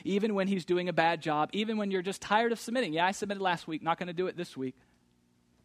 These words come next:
There's no area of your life where you get to hold on to control and say, "Well, this is mine. I'm not letting go of this part of my life. I'm not inviting his leadership here."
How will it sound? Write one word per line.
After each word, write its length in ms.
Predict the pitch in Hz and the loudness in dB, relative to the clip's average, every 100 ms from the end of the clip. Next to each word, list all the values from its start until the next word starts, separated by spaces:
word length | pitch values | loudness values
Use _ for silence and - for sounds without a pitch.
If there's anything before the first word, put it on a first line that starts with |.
| _ _ _ - | _ _ _ -4
There's 200 | 175 170 | -2 2
no 160 | 220 | 4
area 380 | 226 214 247 233 | 6 6 6 4
of 140 | 196 190 | 2 2
your 140 | 190 | 4
life 320 | 196 208 196 | 4 4 2
where 80 | 185 | -2
you 140 | 202 | -2
get 160 | 202 202 | -2 -2
to 160 | 196 - - | -2 -6 0
hold 220 | 220 247 | 4 4
on 180 | 226 214 | 4 2
to 60 | 202 | 0
control 460 | 208 - 214 202 | -2 0 2 2
and 100 | 190 | 2
say, 220 | - 196 - - | 2 2 2 0
"Well, 100 | 190 | 0
this 320 | 147 269 - | 2 2 2
is 180 | 269 202 | 0 4
mine. 360 | 220 196 170 | 4 6 4
I'm 100 | 202 | 4
not 240 | 269 285 208 | 4 4 4
letting 340 | 220 240 262 | 4 6 6
go 200 | 233 220 | 4 4
of 120 | 185 | 4
this 220 | 175 269 - | 2 0 0
part 240 | 240 226 | 2 2
of 80 | 208 | 4
my 140 | 214 | 2
life. 240 | 202 190 190 | 4 4 4
I'm 140 | 262 | 2
not 180 | 294 214 | 4 2
inviting 520 | 208 185 233 277 262 | 2 4 4 4 2
his 200 | 220 185 | 0 0
leadership 560 | 196 247 233 - 208 - | 0 0 0 -2 -4 -4
here." 340 | 226 208 139 | -2 0 0